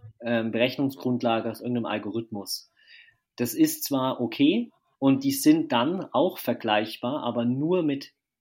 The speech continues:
dem Garmin-Produkt kannst du die Garmin-Werte vergleichen. Und mit dem Stryd kannst du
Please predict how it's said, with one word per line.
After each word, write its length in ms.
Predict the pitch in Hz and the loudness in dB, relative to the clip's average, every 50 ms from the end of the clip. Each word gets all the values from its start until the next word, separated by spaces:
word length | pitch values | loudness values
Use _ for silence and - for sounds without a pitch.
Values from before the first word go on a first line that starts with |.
| _ _ - | _ _ -8
dem 160 | 117 117 110 | -6 -4 0
Garmin-Produkt 880 | 117 113 117 127 135 127 120 117 - 113 110 - 156 156 160 - - | 0 2 2 2 2 0 0 -2 -4 -4 0 0 0 -2 -2 -6 -10
kannst 260 | - 156 147 131 - - | -6 -4 -4 -4 -4 -6
du 60 | 120 | -6
die 140 | 120 120 117 | -4 -4 -2
Garmin-Werte 760 | 120 110 113 120 127 120 107 104 110 117 117 117 117 120 110 | 0 0 0 0 0 -2 -4 0 2 2 2 2 0 -2 -6
vergleichen. 640 | - 107 101 - 104 98 98 95 92 - - - - _ _ _ _ _ _ _ _ _ - | -6 -6 -6 -4 -4 -4 -4 -4 -6 -8 -14 -20 -20 _ _ _ _ _ _ _ _ _ -2
Und 100 | 117 120 | 0 0
mit 140 | 123 120 | 0 0
dem 140 | 131 120 117 | 0 -2 -2
Stryd 480 | 117 - - - 117 107 117 135 143 139 | -2 -6 -4 0 2 4 4 4 2 0
kannst 300 | - 139 131 123 - - | -4 -6 -6 -6 -4 -4
du 200 | 127 123 120 | -4 -4 -4